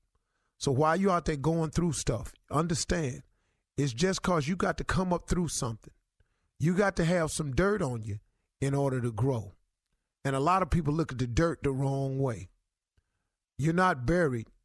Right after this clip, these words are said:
you're planted. When you got dirt on you, you're not buried, you're planted. That's the thing.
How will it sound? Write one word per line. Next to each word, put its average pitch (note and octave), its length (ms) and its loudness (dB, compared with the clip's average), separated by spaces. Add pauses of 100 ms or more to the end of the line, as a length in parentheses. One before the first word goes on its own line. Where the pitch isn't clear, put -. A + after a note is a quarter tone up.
(520)
you're C3 140 0
planted. C#3 560 -2 (560)
When D3+ 160 -2
you E3 80 2
got F3+ 300 0
dirt G3+ 260 4
on C#3+ 220 -2
you, A#2 140 -6 (140)
you're B2+ 140 0
not C3 320 -2
buried, C#3 380 0 (480)
you're B2 100 0
planted. B2+ 600 -4 (840)
That's D#3+ 380 0
the C#3 160 -2
thing. A#2+ 440 -2